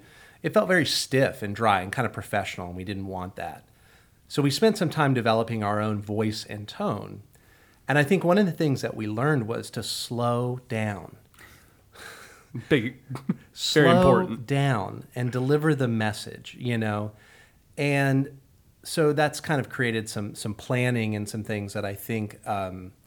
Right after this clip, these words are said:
Speaker 1: make it easier to listen to, because we're spending a lot of time, even if we're talking about a silly topic, you know, we spend a lot of time kind of thinking about how we're going to present that silly topic and how we're gonna tie it in.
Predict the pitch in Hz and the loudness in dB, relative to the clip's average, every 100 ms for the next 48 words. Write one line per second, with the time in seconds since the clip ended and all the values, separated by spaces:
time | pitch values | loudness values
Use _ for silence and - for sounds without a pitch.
0 | _ _ _ _ - 135 160 151 135 123 | _ _ _ _ 0 2 2 0 -4 -2
1 | 131 113 113 107 104 101 104 - 101 98 | 0 0 0 -2 -4 -8 -8 -8 -8 -10
2 | 113 113 117 113 143 151 - 233 226 113 | -12 -12 -10 -8 -6 -6 -2 2 2 2
3 | 117 110 107 131 117 107 104 - _ _ | 2 0 -2 -2 0 0 -4 -12 _ _
4 | 180 196 - 151 - 151 151 113 107 104 | 0 0 -2 -2 0 2 2 0 0 -2
5 | - 117 107 - 101 101 98 - - _ | -4 -4 -4 -2 -2 0 -4 -12 -14 _
6 | _ _ _ _ _ 135 143 135 196 220 | _ _ _ _ _ -4 -2 0 2 4
7 | 147 120 110 - 123 123 - 110 104 - | 4 2 0 -4 -2 -2 -4 -4 -6 -6
8 | 123 110 113 104 98 104 101 - - _ | -6 -4 -4 -2 0 0 0 -2 -12 _
9 | - - 117 117 107 113 107 104 - 101 | -8 0 2 2 0 0 -2 -4 -8 -10
10 | 101 95 95 - - 95 - - 73 - | -8 -8 -8 -10 -10 -10 -12 -10 -10 -10
11 | - - 107 107 98 95 87 82 95 85 | -14 -10 -6 -4 -4 -6 -10 -10 -10 -8
12 | 92 95 87 92 | -10 -12 -14 -16